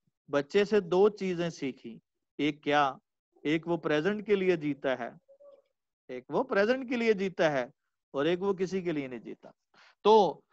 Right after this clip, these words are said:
क्या होगा? बच्चा सिर्फ अपने लिए जीता है और present के लिए जीता है, कोई फिक्र नहीं होता है मुआश-, future में क्या होने वाला है,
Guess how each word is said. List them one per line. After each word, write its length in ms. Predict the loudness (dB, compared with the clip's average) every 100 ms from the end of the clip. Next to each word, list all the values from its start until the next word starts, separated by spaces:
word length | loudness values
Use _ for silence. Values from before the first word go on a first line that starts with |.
| _
क्या 160 | 4 6
होगा? 340 | 8 6 6
बच्चा 320 | 4 2 2 0
सिर्फ 280 | 2 4
अपने 300 | 4 2 -2
लिए 200 | 2 2
जीता 300 | 0 -2 2
है 60 | 6
और 160 | 6 6
present 480 | 4 4 4 0
के 60 | 2
लिए 120 | 2
जीता 280 | 2 -2 -2
है, 60 | 0
कोई 240 | 2 2
फिक्र 340 | 2 2 2
नहीं 160 | 2 -2
होता 200 | 0 2
है 60 | 2
मुआश-, 600 | 4 2 0 _ _ 0
future 320 | 0 0 -4
में 140 | -4
क्या 160 | 0 2
होने 260 | 2 -4 -6
वाला 280 | -6 -8
है, 100 | -12